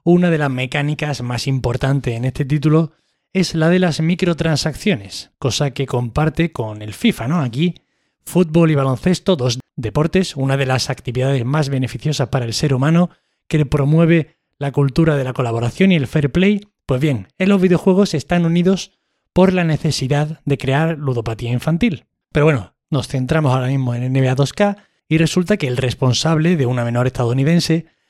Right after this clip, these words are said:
ha registrado una demanda en la que, por ejemplo, se alega que el sistema de juego es perverso y que crea una distancia psicológica con el impacto de la compra que puede ser evidentemente muy perjudicial.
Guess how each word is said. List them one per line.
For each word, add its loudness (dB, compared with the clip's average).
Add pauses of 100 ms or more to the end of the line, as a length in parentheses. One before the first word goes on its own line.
(120)
ha -2
registrado 0
una 2
demanda 0 (340)
en -2
la -4
que, -4
por -6
ejemplo, 0
se -4
alega 0 (360)
que 2
el 2
sistema 0
de 0
juego 2
es -2
perverso 0
y 0
que -4
crea 0
una 0
distancia 0
psicológica -2 (280)
con 4
el 4
impacto 0
de 2
la 0
compra -2 (180)
que -4
puede 0
ser -2
evidentemente 0
muy 4
perjudicial. -2